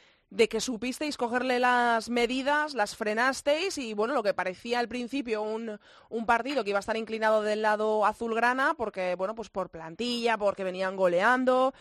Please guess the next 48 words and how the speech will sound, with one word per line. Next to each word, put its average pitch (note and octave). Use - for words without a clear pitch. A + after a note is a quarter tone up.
eh, F3
pero E3+
nadie F3+
daba F#3+
por F#3+
muerto G3
al F#3
Atlético F#3+
de G3
Madrid, F#3+
es A3
el F#3
actual G3
campeón G#3
de G3+
Liga, A#3+
pero, A3+
eh, G3+
yo A3+
no C#4+
sé E4
si D#4+
es, -
eh, A#3
eso B3
fue C4+
porque A#3
en A#3
ese B3+
partido C4
estabais A#3+
especialmente C4+
motivadas, A3
si A3
es A#3+
porque, A#3
mm, A3
eh, G#3
trabajáis A3+
especialmente, A#3
estudiáis A3+
especialmente G#3+
ese G#3
partido, A3
o A3+
simplemente C#4+
es D4+
porque A#3+